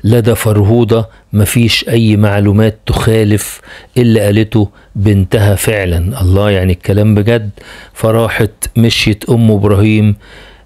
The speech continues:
آه، يعني محتارة تعمل إيه. بنت بقى برضو يعني وصغيرة، مش كبيرة قوي، يعني عشريناتي كده ولا حاجة، ولا خمسة وعشرين. المهم راحت رايحة تزور مين؟ منجمة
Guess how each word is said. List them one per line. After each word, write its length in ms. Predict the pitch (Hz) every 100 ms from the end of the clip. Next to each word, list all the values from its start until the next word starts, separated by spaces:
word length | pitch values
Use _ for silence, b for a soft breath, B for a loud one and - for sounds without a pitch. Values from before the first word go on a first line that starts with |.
| -
آه، 1040 | 107 107 107 107 104 104 101 98 98 -
يعني 380 | 123 107 101 110
محتارة 560 | 113 - - 170 165 135
تعمل 400 | 165 147 135 139
إيه. 100 | 131
بنت 320 | 156 139 131
بقى 240 | 135 139
برضو 300 | 127 131 117
يعني 240 | 123 120 120
وصغيرة، 420 | 104 110 127 123
مش 180 | 107 -
كبيرة 300 | 113 123 117
قوي، 220 | 117 113
يعني 220 | 107 110
عشريناتي 600 | 98 - 104 110 107 104
كده 280 | 107 101 101
ولا 240 | 95 92
حاجة، 300 | - 104 98
ولا 120 | 95
خمسة 280 | 87 101 -
وعشرين. 480 | 98 95 - 101 104 B B B B B B B B B
المهم 540 | 143 139 131 147 139 127
راحت 340 | 120 123 117
رايحة 340 | 123 123 -
تزور 400 | 110 98 117 107
مين؟ 580 | 104 107 107 107 104 101 - b b b -
منجمة 760 | 120 120 104 92 117 113 107